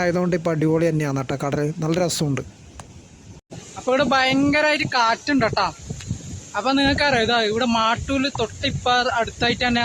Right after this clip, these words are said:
Speaker 2: നമ്മുടെ പെറ്റ് സ്റ്റേഷൻ ഇല്ലേ, നമുക്ക് എല്ലാവർക്കും അറിയുന്ന. അപ്പോൾ അത്, ഏ, മാട്ടൂലിൻ്റെ തൊട്ട് ഇപ്പുറത്തായിട്ട് തന്നെ വരുന്നത്. അപ്പോൾ അതിൻ്റെ ഇവിടെ ആയിട്ട് തന്നെയാണ് കേട്ടോ വീടുള്ളത്.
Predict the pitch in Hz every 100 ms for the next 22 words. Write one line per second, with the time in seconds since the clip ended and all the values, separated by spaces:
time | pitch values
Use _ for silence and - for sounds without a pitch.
0 | 226 220 220 220 214 - 262 254 - 233
1 | 180 143 - 214 226 226 233 226 233 226
2 | 220 - - - - - - - 190 226
3 | 226 254 262 - - - 208 202 190 202
4 | 202 233 240 240 233 220 - 226 214 -
5 | 220 233 226 226 220 220 202 196 185 180
6 | 208 - - - - - - - - -
7 | - 185 233 226 262 262 254 269 262 240
8 | 185 185 180 190 208 208 196